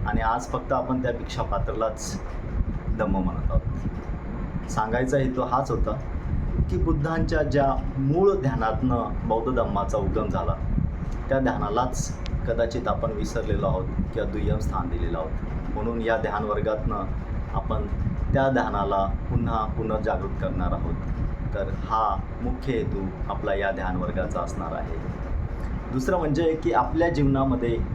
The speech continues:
अनेक समस्या असतात, अनेक कठीणे, अनेक अडचणी असतात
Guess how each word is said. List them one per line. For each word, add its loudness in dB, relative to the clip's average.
अनेक 4
समस्या 2
असतात, 0
अनेक 2
कठीणे, 0
अनेक 0
अडचणी 0
असतात 0